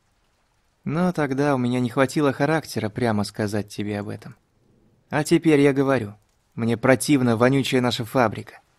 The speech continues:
Стыдно, что у нас рабочие живут в грязи и чем-то отравляются. В газете про нас написали жестокую правду.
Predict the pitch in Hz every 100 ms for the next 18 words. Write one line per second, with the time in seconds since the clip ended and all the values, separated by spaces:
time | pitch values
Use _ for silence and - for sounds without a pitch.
0 | _ _ _ - - 190 139 131 - 135
1 | 131 - 135 147 165 - 120 123 143 107
2 | 104 127 135 151 139 104 - 131 117 120
3 | 127 139 139 107 104 - - _ _ _
4 | _ _ _ - 113 120 110 139 123 123
5 | 120 123 123 120 113 127 - 139 123 127
6 | - - 120 131 120 120 107 98 -